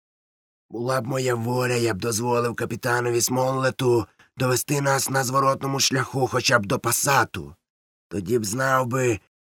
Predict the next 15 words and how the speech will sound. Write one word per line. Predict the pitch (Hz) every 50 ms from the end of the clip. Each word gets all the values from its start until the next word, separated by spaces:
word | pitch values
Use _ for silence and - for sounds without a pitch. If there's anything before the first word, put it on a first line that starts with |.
| _ -
принаймні, | - 123 135 139 139 139 143 147 151 151 143 143 139 135
що | - - - 123
пливеш | - 135 147 147 151 160 156 143 117 -
правильно | - - 135 143 139 131 123 123 117 113 104 104 98 - -
і | - 101
що | - - 127 135
не | 139 139 135
доведеться | 127 143 143 147 143 123 160 160 160 - - 151 151
видавати | 147 147 139 147 147 151 151 143 - 147 -
прісну | - 143 151 147 - 139 143 147
воду | 151 156 160 156 139 139 135
по | - 139 143
ложечці | 151 156 156 127 147 139 - - - 147
на | 147 143 135
день. | 117 156 165 147 123 95 85 82